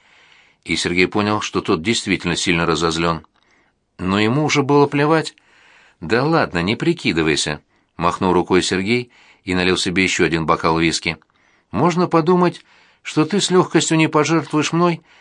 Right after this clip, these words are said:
ради еврейского парня. Я же не твой единоверец. Просто какой-то геур, которого и обмануть не грех, да и слово ему данное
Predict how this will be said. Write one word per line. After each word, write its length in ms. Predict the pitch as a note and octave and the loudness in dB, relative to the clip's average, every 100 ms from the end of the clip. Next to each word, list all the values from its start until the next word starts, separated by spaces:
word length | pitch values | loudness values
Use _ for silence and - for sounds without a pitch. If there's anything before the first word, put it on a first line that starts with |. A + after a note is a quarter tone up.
| _ | _
ради 280 | B2 D#3+ D#3 | -2 0 2
еврейского 560 | D#3+ D#3+ D#3+ D3 D#3+ D#3+ | 2 4 4 2 2 2
парня. 480 | D#3+ E3+ C3+ D2+ - _ _ _ | 2 0 0 -4 -8 _ _ _
Я 180 | F#2+ G#2 | 0 0
же 120 | A2+ | 0
не 120 | A#2+ | -2
твой 240 | C3 C#3 C3+ | -2 -2 0
единоверец. 720 | C3+ C#3+ D3 D3+ G2 - - _ _ _ _ _ _ | 0 0 2 2 0 -4 -12 _ _ _ _ _ _
Просто 320 | E3+ G3 - | 0 0 0
какой-то 420 | E3+ E3+ F3 E3 | -2 4 4 4
геур, 500 | B2 F#2 D3 F#3 F3 - _ _ _ | 0 0 2 0 -2 -10 _ _ _
которого 380 | A2+ - A2 G#2 | -4 2 2 4
и 20 | |
обмануть 480 | F#2 G2+ A2+ F3 D3 | 2 0 0 -2 -2
не 100 | E3+ | 0
грех, 320 | D#3+ D#3 - _ _ - | 2 2 -2 _ _ -6
да 160 | D#2 | 0
и 80 | F2 | 2
слово 340 | - C3+ D3+ | 2 0 0
ему 180 | A2+ F2+ | 2 0
данное 500 | D#2+ E2+ E2 D#2+ D#2+ | 0 0 0 0 -2